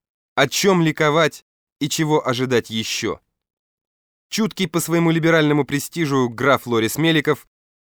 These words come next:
поспешил поддержать в обществе свою колеблющуюся репутацию и потому пригласил к себе шестого сентября на интимную беседу за чашкой чая редакторов девяти периодических петербургских изданий, преимущественно либерального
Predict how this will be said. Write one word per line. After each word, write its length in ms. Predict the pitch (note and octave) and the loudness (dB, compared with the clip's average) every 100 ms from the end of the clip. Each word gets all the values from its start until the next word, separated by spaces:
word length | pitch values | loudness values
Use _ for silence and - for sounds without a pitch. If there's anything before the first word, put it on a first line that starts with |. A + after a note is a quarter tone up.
| _ - | _ -6
поспешил 500 | C#3+ - F#3 - F#3+ | -6 -4 -4 -2 -2
поддержать 640 | A3+ D#3 E3+ E3+ E3+ E3+ | -2 0 0 2 2 0
в 80 | B2+ | 0
обществе 380 | C3+ B2 - B2+ | -2 -4 -6 -6
свою 240 | - B2 | -2 -2
колеблющуюся 800 | - C3 B2+ A#2 G#2+ A#2 G#2+ A#2 | 2 2 2 0 -4 -6 -6 -2
репутацию 720 | A2+ C3 E3 D3+ - C#3 B2+ _ _ _ _ | -2 -2 0 0 2 2 0 _ _ _ _
и 80 | C3 | -8
потому 340 | D#3+ E3 F#3 | -2 0 2
пригласил 500 | D#3+ D#3 D3 C#3+ D#3+ | 2 0 0 0 -2
к 60 | C#3 | -4
себе 300 | - D3 D#3+ | -6 -2 -2
шестого 420 | C#3+ C3 D3 C3 | -2 -4 -2 -2
сентября 500 | - B2+ B2+ C3+ C#3+ | -2 -4 -4 0 2
на 120 | B2+ | 2
интимную 460 | B2+ B2 B2+ A#2+ A#2+ | 0 -2 -2 0 0
беседу 400 | B2 - B2 A2 | -2 -4 -4 -2
за 120 | G#2+ | -2
чашкой 380 | - G#2+ - A2 | -2 -6 -4 -8
чая 400 | - D3+ D3 B2 _ _ _ - | -2 2 2 0 _ _ _ -2
редакторов 600 | C3 D#3+ F3 - D3 B2 | 0 2 2 0 0 -2
девяти 420 | B2 D3 D3 E3 | -4 -4 -4 -6
периодических 680 | D3+ C#3 C3+ C3+ - B2+ - | -2 0 0 -4 -8 -10 -12
петербургских 640 | B2 C3+ B2+ B2+ - A#2+ - | -4 -4 -2 -6 -6 -12 -8
изданий, 600 | B2 A#2 C3 A2 F2 D2+ _ _ _ - | -8 -2 0 0 -2 -10 _ _ _ -8
преимущественно 720 | - D3 F3 - D3 - D3 D3 | 0 2 2 0 -6 -2 0 0
либерального 760 | C#3+ C#3 C#3+ D3 C3 C3 B2+ | 2 2 4 4 4 2 0